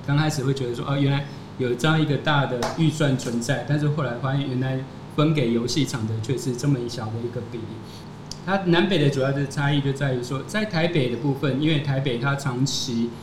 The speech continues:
它的一个地方预算就是比，比较充裕的情况，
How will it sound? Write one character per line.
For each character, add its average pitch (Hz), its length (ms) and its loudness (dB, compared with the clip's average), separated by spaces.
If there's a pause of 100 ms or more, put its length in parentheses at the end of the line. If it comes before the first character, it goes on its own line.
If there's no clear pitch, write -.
(160)
它 139 160 2
的 131 200 0
一 135 80 -2
个 127 80 -4
地 147 180 4
方 143 240 2
预 135 140 4
算 131 280 -2
就 127 120 -4
是 135 100 -2
比， 127 240 -2 (140)
比 - 40 2
较 135 140 0
充 143 260 4
裕 143 120 8
的 120 100 0
情 113 220 -4 (120)
况， 117 140 -4